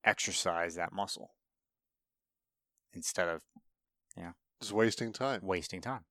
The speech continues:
Speaker 2: And again, we all need time down where you've had too much
Speaker 1: Mm-hmm.
Speaker 2: of the things, and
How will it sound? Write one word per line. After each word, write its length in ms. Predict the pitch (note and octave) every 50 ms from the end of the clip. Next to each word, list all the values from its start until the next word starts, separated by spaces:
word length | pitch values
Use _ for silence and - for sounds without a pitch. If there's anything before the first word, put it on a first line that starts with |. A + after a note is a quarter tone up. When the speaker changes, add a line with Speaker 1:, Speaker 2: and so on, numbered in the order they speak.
| _ -
Speaker 2:
And 260 | D#3 D#3+ D3 D#3 F3
again, 320 | F3 D#3+ D#3+ D#3+ D3 C#3 C#3
we 80 | D#3
all 160 | D#3+ D3 D#3
need 180 | D#3 D#3 D#3 D3
time 360 | - C3 C3+ C3+ C3+ C3 B2+ - - - - - - _
down 520 | A#2+ A#2 C3 B2+ B2 B2 B2 C3 C#3+ D3+ D3
where 100 | C#3 B2+
you've 140 | A#2 G#2+ A#2+
had 180 | A#2 A2+ A2
too 140 | - - B2+
much 140 | A#2 A#2 C3
Speaker 1:
Mm-hmm. 100 | C3 A#2
Speaker 2:
of 60 | A2
the 60 | A2+ G#2+
things, 380 | - G#2+ F#2+ G2 G#2+ A#2+ A#2
and 160 | A2+ G#2+ A2